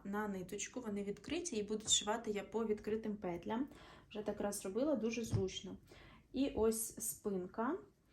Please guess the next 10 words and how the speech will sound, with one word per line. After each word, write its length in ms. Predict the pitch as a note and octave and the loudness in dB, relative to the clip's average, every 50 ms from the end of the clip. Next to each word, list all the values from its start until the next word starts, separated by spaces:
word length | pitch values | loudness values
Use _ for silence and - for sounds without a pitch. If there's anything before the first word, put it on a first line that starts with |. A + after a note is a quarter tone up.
| - - - - - - - - - - | -20 -20 -20 -20 -20 -20 -20 -20 -14 -8
Е, 560 | - G#3 G#3 G3+ G3+ G#3 G#3 G#3 G#3 G#3 G#3 - - - - - - - - - - - - - _ - - _ - | -4 -4 -2 -2 -2 -2 -2 -2 -2 -2 -4 -4 -8 -12 -16 -16 -18 -18 -20 -20 -20 -20 -20 -20 _ -20 -20 _ -8
я, 400 | G#3 F#3+ G#3 A3 A#3 B3 A#3 - - | -2 0 2 4 4 4 2 0 -2
е, 180 | G3 G3+ G3 F#3+ - | -2 -2 -2 -2 -2
почала 360 | G3 G3 - - G3+ G#3 G#3 | -4 -2 -2 0 0 0 0
в'язати. 560 | G3+ G3+ G#3 G3+ G3 G3+ F#3+ F#3 F#3 F#3 F#3 - - - - - - - - - | 0 0 0 0 2 2 2 2 2 0 -4 -4 -6 -16 -18 -18 -18 -18 -14 -2
Дивіться, 420 | - G#3+ A3+ A3+ A3 - - G3 F#3+ - | 0 0 2 2 0 0 0 -2 -2 -2
коли 200 | G#3 G#3 A3 C4 | -2 0 2 2
я 400 | C4 B3 A3+ A3+ A3+ A3+ G#3+ A3 G#3+ | 2 2 0 0 0 0 0 2 0
дов'язала, 760 | G#3 G3+ G3+ G#3 G3+ - - G#3+ G#3 G#3 G3+ G3 G3 F#3+ F#3+ F#3 - - - - - - - - - - - - | 0 2 2 2 2 2 2 2 2 2 2 2 0 -2 -4 -6 -8 -10 -14 -18 -18 -18 -20 -18 -16 -16 -14 -12
е, 40 | - | -10